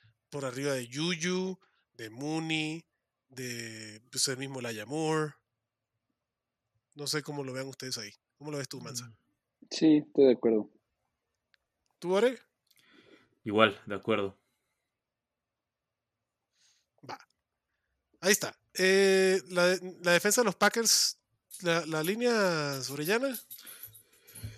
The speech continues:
Speaker 2: Sí, es lo único confiable, realmente. Mira que la semana pasada se vieron horrible, pero sabes que es una buena defensiva. O sea, tienen, tienen buenos ingredientes. Se supone que ahí está lo bonito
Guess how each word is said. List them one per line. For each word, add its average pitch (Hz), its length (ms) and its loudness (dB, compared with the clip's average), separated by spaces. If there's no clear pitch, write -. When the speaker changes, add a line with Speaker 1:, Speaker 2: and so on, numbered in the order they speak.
Speaker 2:
Sí, 262 520 8
es 180 140 8
lo 196 100 10
único 160 240 6
confiable, 170 720 8
realmente. 156 840 2
Mira 151 300 8
que 147 120 2
la 127 160 6
semana 147 180 6
pasada 139 180 2
se 131 100 2
vieron 139 180 4
horrible, 113 640 2
pero 101 460 6
sabes 117 360 4
que - 80 -6
es 98 80 -6
una 104 140 -4
buena 104 220 -2
defensiva. 95 580 -4
O - 20 -10
sea, 95 120 -12
tienen, 104 500 -2
tienen 107 220 -6
buenos 107 260 -4
ingredientes. 90 640 -6
Se - 140 -20
supone 117 300 -2
que 107 80 -2
ahí 98 80 4
está 113 240 0
lo 107 120 2
bonito 90 400 -8